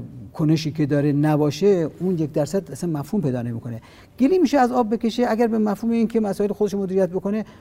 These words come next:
برای کوتاه مدت، بله، برای کوتاه مدت. ولی می‌دونید، اه، این فقط برای کوتاه مدت جواب می‌ده. سرمایه مثل اینه. من یه بار یه جایی خوندم، حالا یادم نیست، که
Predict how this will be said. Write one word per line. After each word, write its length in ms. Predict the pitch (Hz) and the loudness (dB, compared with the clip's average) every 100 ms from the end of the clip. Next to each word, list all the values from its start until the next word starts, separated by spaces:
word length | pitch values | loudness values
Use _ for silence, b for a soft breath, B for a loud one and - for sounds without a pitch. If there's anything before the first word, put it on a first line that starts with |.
| B 202 | B 0
برای 240 | 262 277 | 4 4
کوتاه 340 | - 247 240 233 | 2 0 2 4
مدت، 440 | 220 208 220 220 - | 4 4 4 2 0
بله، 280 | 165 139 113 - - b b b b | 2 2 2 -8 -20 b b b b
برای 140 | 185 | 0
کوتاه 260 | 185 175 170 | 0 0 0
مدت. 160 | 160 | 2
ولی 100 | 220 | 4
می‌دونید، 300 | 262 247 208 - B B B | 4 4 2 -2 B B B
اه، 80 | 165 143 139 - - - | -10 -8 -10 -14 -20 -14
این 180 | - 240 | -2 0
فقط 280 | 214 190 226 | 0 0 0
برای 160 | 202 208 | 2 0
کوتاه 300 | - 190 185 | 0 -2 0
مدت 320 | 180 175 160 | 2 4 4
جواب 280 | 131 123 113 | 2 -2 -4
می‌ده. 240 | 117 107 - B B B | -8 -10 -16 B B B
سرمایه 920 | - - 190 190 190 190 196 226 226 | -20 -8 -4 -2 0 0 2 2 2
مثل 320 | 208 214 - | 0 -2 -2
اینه. 180 | 202 170 | 0 0
من 140 | 185 | 2
یه 100 | 208 | 2
بار 160 | 208 202 | 2 2
یه 100 | 202 | 2
جایی 180 | 190 196 | 2 2
خوندم، 300 | 196 202 185 | 2 -4 -2
حالا 140 | 180 | 0
یادم 260 | 190 185 175 | 0 2 0
نیست، 180 | 147 - | -2 -2
که 200 | 180 | -6